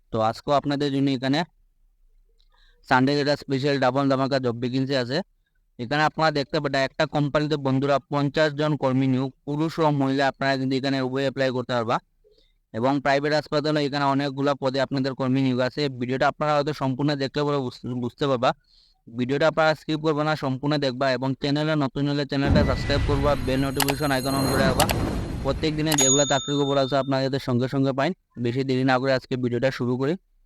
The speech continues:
চলুন বন্ধুরা। প্রিয় বন্ধুরা, এটা আপনাদের যেটা জবটা আপনাদের শিলচারই, আপনারা দেখতে পারেন এখানে পোস্ট টোটাল চারটে আছে। We are looking for, আপনাদের এখানে পোস্ট হলো আপনাদের প্রথম হলো সিভিল ইঞ্জিনিয়ার,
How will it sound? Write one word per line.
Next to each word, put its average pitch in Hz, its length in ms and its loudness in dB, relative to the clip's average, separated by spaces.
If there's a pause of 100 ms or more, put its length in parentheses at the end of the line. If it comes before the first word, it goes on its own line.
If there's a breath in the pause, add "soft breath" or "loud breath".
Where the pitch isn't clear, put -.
(160)
চলুন 113 280 0
বন্ধুরা। 104 300 -2 (1400)
প্রিয় 131 220 2
বন্ধুরা, 131 400 4 (140)
এটা 131 220 0
আপনাদের 135 340 0
যেটা 135 200 2
জবটা 117 380 -2
আপনাদের 123 320 2
শিলচারই, 117 560 0 (280)
আপনারা 123 320 -2
দেখতে 123 260 0
পারেন 120 180 4
এখানে 120 280 0
পোস্ট 127 280 -2
টোটাল 131 240 0 (160)
চারটে 123 280 0
আছে। 120 240 -2 (540)
We 131 200 2 (180)
are 151 180 4
looking 156 360 2
for, 135 240 2 (260)
আপনাদের 127 440 -2
এখানে 135 240 0
পোস্ট 143 360 -2
হলো 143 120 2
আপনাদের 135 300 0
প্রথম 135 260 -2
হলো 143 160 0
সিভিল 135 320 -4
ইঞ্জিনিয়ার, 135 440 2